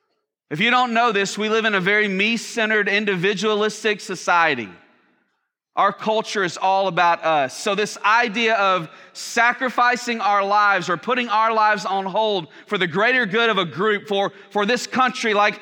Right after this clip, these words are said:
we ask this question, "Why in the world would I do that? What has this country done for me?"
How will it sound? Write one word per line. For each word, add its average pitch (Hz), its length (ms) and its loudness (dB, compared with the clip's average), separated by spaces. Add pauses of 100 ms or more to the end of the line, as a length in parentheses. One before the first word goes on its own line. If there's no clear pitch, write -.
(160)
we 226 160 0
ask 247 300 2
this 254 180 -6
question, 220 500 -2
"Why 262 300 2
in 269 60 -2
the 269 60 -2
world 247 220 0
would 226 80 2
I 220 120 4
do 208 180 -2
that? 226 240 2 (160)
What 226 200 0
has 233 160 2
this 233 160 -4
country 233 380 -4
done 208 220 0
for - 180 -6
me?" 156 340 -2